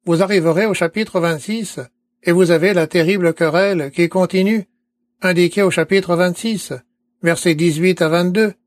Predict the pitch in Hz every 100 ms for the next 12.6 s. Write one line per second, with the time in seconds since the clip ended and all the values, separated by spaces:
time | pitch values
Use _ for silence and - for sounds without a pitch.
0 | _ _ _ _ - 170 165 165 143 190
1 | 196 170 - 156 160 170 185 - 220 214
2 | _ _ _ _ _ _ 156 135 160 208
3 | 214 185 175 175 - 202 175 139 - _
4 | _ _ - 165 165 175 175 160 - 180
5 | 170 214 208 - _ _ _ _ - 208
6 | 190 220 202 202 202 185 160 - 180 139
7 | _ _ _ _ - 170 190 180 180 170
8 | - 185 - 175 196 175 - 190 170 165
9 | 170 175 185 196 214 190 123 117 _ _
10 | _ _ _ _ 180 160 190 214 196 170
11 | 165 208 180 165 170 180 165 165 190 170
12 | 160 170 165 180 170